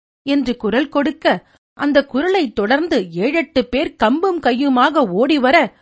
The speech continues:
"நடித்தது போதும்" என்று எடுத்தது ஓட்டம் ஓநாய்.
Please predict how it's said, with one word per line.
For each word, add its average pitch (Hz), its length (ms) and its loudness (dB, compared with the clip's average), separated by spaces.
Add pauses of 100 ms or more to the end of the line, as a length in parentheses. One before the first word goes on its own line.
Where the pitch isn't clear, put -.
(800)
"நடித்தது 226 600 -2
போதும்" 208 540 0 (320)
என்று 277 520 0
எடுத்தது 311 600 0
ஓட்டம் 240 460 2
ஓநாய். 240 440 4